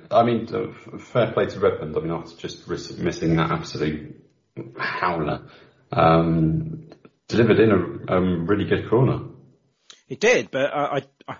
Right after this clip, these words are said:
Speaker 2: mean, that was one. I mean, there was one towards the end of the game where it was just, "What the fuck was that?" I cannot wait for James Ward-Prowse to come back and resume set pieces because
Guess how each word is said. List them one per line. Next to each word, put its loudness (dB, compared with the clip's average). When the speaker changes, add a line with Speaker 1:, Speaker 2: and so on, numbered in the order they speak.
Speaker 2:
mean, -10
that -4
was -14
one. -2
I -18
mean, -8
there -6
was -10
one -6
towards -12
the -12
end -12
of -14
the -18
game -6
where -8
it -16
was -20
just, -18
"What -8
the -20
fuck -8
was -8
that?" -2
I -2
cannot -2
wait 2
for -14
James -6
Ward-Prowse -8
to -20
come -12
back -14
and -12
resume -8
set -8
pieces -12
because -10